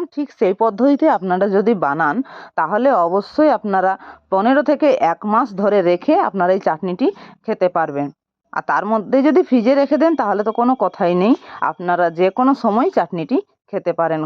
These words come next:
কোনো অসুবিধা হবে না। আর এই দেখুন বন্ধুরা, সম্পূর্ণভাবে আমার চাটনিটি রেডি হয়ে গেছে। কালারটাও কিন্তু খুব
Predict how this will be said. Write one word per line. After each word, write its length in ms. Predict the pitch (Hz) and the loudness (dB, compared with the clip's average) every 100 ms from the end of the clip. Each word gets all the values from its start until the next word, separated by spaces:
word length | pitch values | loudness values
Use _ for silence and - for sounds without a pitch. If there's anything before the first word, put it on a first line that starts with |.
| 156 | -4
কোনো 220 | 196 233 247 | -2 2 0
অসুবিধা 420 | 190 185 165 240 269 | 0 0 2 2 0
হবে 220 | 170 143 | 0 0
না। 120 | 139 135 _ _ _ - | 0 -2 _ _ _ -4
আর 160 | 147 - | -4 -2
এই 160 | 208 233 | -2 0
দেখুন 260 | 269 330 302 | 2 2 2
বন্ধুরা, 400 | 302 285 339 381 - - _ | 2 2 2 0 -4 -18 _
সম্পূর্ণভাবে 720 | 185 160 180 208 247 226 262 320 | -4 -4 0 2 2 0 0 2
আমার 260 | 208 175 160 | 0 -2 -2
চাটনিটি 420 | 170 143 165 156 330 - _ - 180 | -4 -6 -10 -6 -6 -6 _ -6 -2
রেডি 220 | 190 208 | 0 2
হয়ে 160 | 190 156 | 2 2
গেছে। 320 | 143 147 165 143 - _ - | 0 -2 -4 -6 -6 _ -6
কালারটাও 460 | 160 170 - 226 | -2 -2 -2 -2
কিন্তু 300 | - 233 208 381 - | 0 -2 -2 -4 -2
খুব 140 | 370 | -2